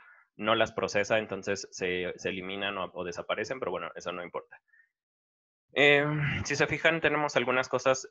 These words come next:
pensé en, en símbolos de alquimia para, para el logo, pensé en utilizar la fuente de Stone Cross para des-, diseñarlo también. Como no me convencían los diferentes procesos que iba siguiendo,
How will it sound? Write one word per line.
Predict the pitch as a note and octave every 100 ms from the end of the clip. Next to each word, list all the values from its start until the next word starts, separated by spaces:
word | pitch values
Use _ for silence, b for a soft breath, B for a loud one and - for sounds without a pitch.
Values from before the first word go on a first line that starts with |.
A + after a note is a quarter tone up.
| -
pensé | A#2 A2 A2+
en, | A2+ A#2 A#2+
en | - A2
símbolos | A2 A2 A2+ A2
de | G2
alquimia | F#2+ F#2+ - A#2+ A2+ A#2
para, | G2 F2 F2+ F2 E2+ - _ _
para | G2+ F#2+
el | F#2+
logo, | A#2+ B2+ B2+ C3+ - _ _ _
pensé | G2+ G2 G#2 G2+ G2 F#2
en | F#2+
utilizar | F#2+ F#2+ F#2+ F#2+
la | F#2+
fuente | F2+ G2 F2+ F#2
de |
Stone | F2+ G#2 G2 G2
Cross | G2+ G2+
para | - F2 F2
des-, | F2 -
diseñarlo | F#2 F2+ F2 A#2 B2 A#2
también. | A2 G#2+ A2 A#2 A#2+ b b b b b
Como | - A2+
no | A#2
me | A#2+ B2
convencían | A2+ A2 G#2 A2 G#2+
los | A2
diferentes | G#2+ G2+ G2 G2 G#2 G2+
procesos | - G2 F#2+ G2+ A2
que | G#2+
iba | G2 G2 F#2+
siguiendo, | F#2 G2+ G#2+ G#2+ A2